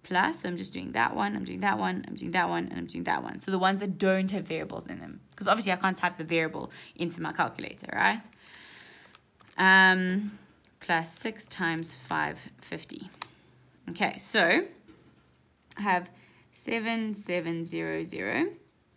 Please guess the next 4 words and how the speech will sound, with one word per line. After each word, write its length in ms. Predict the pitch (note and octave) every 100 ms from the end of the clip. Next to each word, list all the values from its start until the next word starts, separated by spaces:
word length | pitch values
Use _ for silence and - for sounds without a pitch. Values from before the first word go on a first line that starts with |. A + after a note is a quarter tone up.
| _ - _ _ -
plus 480 | G3 F3+ E3 E3+ - -
two 440 | - C4+ C#4 C#4+
fifty 720 | B3+ - F3 - - - - - -
A 380 | - - D4